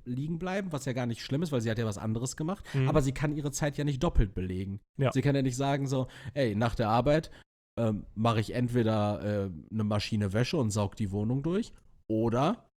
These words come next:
Speaker 1: nach meiner Arbeit fahr ich in den Baumarkt und ka-, und kauf die Sachen oder ich
Speaker 2: Mhm.
Speaker 1: mach einfach beides", weil dann fehlt irgendwann die zeitliche Ressource dafür, so, ne?
Speaker 2: Ja, ja.
Speaker 1: Also du kannst halt nicht mehr in deine Zeit stopfen, als möglich ist, so.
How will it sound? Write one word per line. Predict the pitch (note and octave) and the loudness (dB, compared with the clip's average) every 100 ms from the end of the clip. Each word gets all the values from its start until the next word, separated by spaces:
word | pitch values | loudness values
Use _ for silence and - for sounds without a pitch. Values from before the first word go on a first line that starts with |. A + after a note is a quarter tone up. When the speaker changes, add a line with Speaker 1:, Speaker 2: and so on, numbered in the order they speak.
| _ | _
Speaker 1:
nach | A#2 B2+ | -2 0
meiner | C#3 C#3 B2 | 2 0 0
Arbeit | C#3 D3 D#3 | 0 0 -2
fahr | - C#3 | -2 -2
ich | C3+ | -2
in | |
den | C3+ C3 | -2 0
Baumarkt | C#3 C#3+ D3 C#3 | 0 0 -2 -6
und | C3+ - - | -10 -14 -20
ka-, | - D3+ A2+ F#2+ | -10 -10 -8 -12
und | G#2 C3 | -10 -4
kauf | D3+ | -4
die | - C3 | -2 -4
Sachen | D3+ - | -4 2
oder | C#3 D#3 | 4 6
ich | C#3 | 4
Speaker 2:
Mhm. | |
Speaker 1:
mach | C#3+ | 2
einfach | B2+ C3+ B2 | 0 -4 -6
beides", | G2+ A2+ C#3+ D3+ A2+ - | -4 0 0 0 -2 -4
weil | A#2 A#2 - - | -4 -4 -6 -14
dann | - A#2 B2 | -10 -4 -4
fehlt | B2 C#3 B2+ | 0 0 0
irgendwann | B2 B2+ | -2 -2
die | A#2+ | -4
zeitliche | A#2+ C#3+ B2 G2 F#2 | -2 0 0 -4 -8
Ressource | F2 - E2+ - | -8 -8 -10 -10
dafür, | - - D2 | -12 -14 -14
so, | D#2 | -12
ne? | D2+ A#2+ F3+ - | -8 -6 -4 4
Speaker 2:
Ja, | C#3+ C3+ _ D3 | 4 4 _ -2
ja. | C3 - | -2 -2
Speaker 1:
Also | A2 A2 | -8 -4
du | |
kannst | - C3 D3+ | -2 -2 -2
halt | C#3 C3+ | -4 -4
nicht | C#3 C3+ C3 | -6 -4 -2
mehr | C3 C3+ | 0 0
in | C#3 | -2
deine | C3 C3 | -2 -2
Zeit | B2+ B2 - | -2 -4 -4
stopfen, | C#3 C3 C3 | -8 -6 -8
als | C#3 | -4
möglich | E3+ A2 | -6 -6
ist, | F#2+ | -8
so. | G#2 | -8